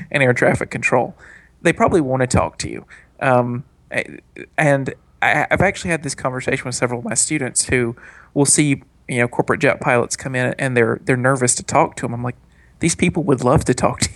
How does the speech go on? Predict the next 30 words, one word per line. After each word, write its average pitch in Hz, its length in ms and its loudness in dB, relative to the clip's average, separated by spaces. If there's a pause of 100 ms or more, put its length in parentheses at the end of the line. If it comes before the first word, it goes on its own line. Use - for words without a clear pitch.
you." 151 240 -2 (320)
<laughs> 170 420 -2
They 175 120 2
would 165 220 2
love 190 160 4
to 180 100 2
talk - 280 0
to 127 100 -4
you. 123 60 2
I - 40 2
mean, 120 100 -2 (380)
pilots 180 420 2
by 139 200 2
general, 135 400 -4
by 135 220 -4
their 127 160 4
general 131 280 -4
nature, 117 540 -4
I 127 40 0
mean, 113 260 -2 (200)
what, 120 180 0
ninety, 120 380 2
ninety-five 127 580 2
percent 131 300 -2
of 117 80 -2
us - 260 -2
are 131 120 2
incredibly 127 480 2
social 123 360 0
people. - 460 -8